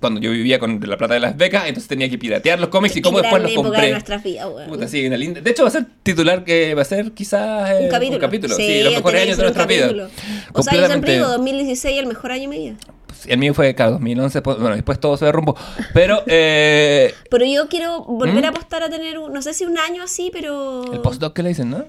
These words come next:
Speaker 2: Sí, pero ahí quiero hacer como rutas, como
Speaker 1: Ya.
Speaker 2: tres meses, dos
Speaker 1: La,
Speaker 2: meses.
Speaker 1: la ruta de la, la ruta de la luna.
Speaker 2: La ruta de la luna, sí.
Speaker 1: La luna, siempre. Y bueno, en, hay un... En uno de los cierres de capítulo de Casanova hay un,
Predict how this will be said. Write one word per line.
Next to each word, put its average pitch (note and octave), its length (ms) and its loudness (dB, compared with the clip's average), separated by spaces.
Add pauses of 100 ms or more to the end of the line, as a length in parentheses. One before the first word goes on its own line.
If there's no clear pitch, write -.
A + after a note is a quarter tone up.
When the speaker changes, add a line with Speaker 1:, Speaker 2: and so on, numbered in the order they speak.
Speaker 2:
Sí, C#4+ 320 -6
pero C#4 140 -4
ahí C4+ 140 -4
quiero C#4+ 160 -6
hacer C#4+ 200 -10
como C#4 680 -8
rutas, A#3+ 500 -10
como - 100 -12
Speaker 1:
Ya. A2+ 200 -2
Speaker 2:
tres A3+ 160 -4
meses, A#3 500 -4
dos A3 100 -8
Speaker 1:
La, A3 60 -8
Speaker 2:
meses. C#3 280 -6
Speaker 1:
la A#2+ 80 2
ruta C3 160 0
de C#3 80 0
la, B2+ 180 -2
la B2 120 0
ruta C#3+ 200 2
de D3 100 2
la C#3 80 4
luna. C3 260 2
Speaker 2:
La G#3+ 120 -2
ruta A3 240 -2
de A#3 60 0
la A3+ 100 -2
luna, G#3 320 -4
sí. - 300 -12
Speaker 1:
La B2+ 60 0
luna, B2 200 -4
siempre. B2+ 340 -2 (380)
Y D3+ 80 -4
bueno, E3+ 340 2
en, F3 260 -2 (240)
hay G3+ 220 2
un... G#3 640 -2 (220)
En D#3 140 4
uno A3+ 180 6
de A3 60 6
los F#3+ 160 4
cierres G#3 460 2
de E3+ 100 0
capítulo D#3+ 560 0
de D3+ 360 -2
Casanova E3 500 2
hay D#3 280 0
un, E3 120 -4